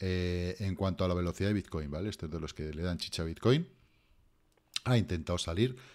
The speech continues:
una falsa salida, se ha tropezado con la media de doscientos y la línea de tendencia, y como la mía está muy mal trazada, que suelen estar mal trazada, pues, mm, te ha tirado para abajo, no puede. En esta línea de soporte, que es un soportito, ¿vale? Porque igual estamos hablando de algo que tiene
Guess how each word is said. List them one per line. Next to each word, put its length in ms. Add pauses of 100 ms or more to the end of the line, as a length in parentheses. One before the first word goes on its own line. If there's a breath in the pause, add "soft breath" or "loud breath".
(140 loud breath)
una 200
falsa 240
salida, 460
se 160
ha 160 (140)
tropezado 440
con 140
la 80
media 220
de 60
doscientos 520
y 80
la 160
línea 200
de 80
tendencia, 520 (460 loud breath)
y 40
como 140
la 80
mía 120
está 180
muy 100
mal 160
trazada, 340
que 80
suelen 220
estar 220
mal 180
trazada, 380
pues, 340
mm, 240 (640 loud breath)
te 80
ha 60
tirado 180
para 160
abajo, 220
no 120
puede. 320 (540 loud breath)
En 160
esta 220
línea 220
de 60
soporte, 640
que 120
es 120
un 60
soportito, 800
¿vale? 260
Porque 480 (120)
igual 280 (220)
estamos 260
hablando 300
de 60
algo 180
que 100
tiene 300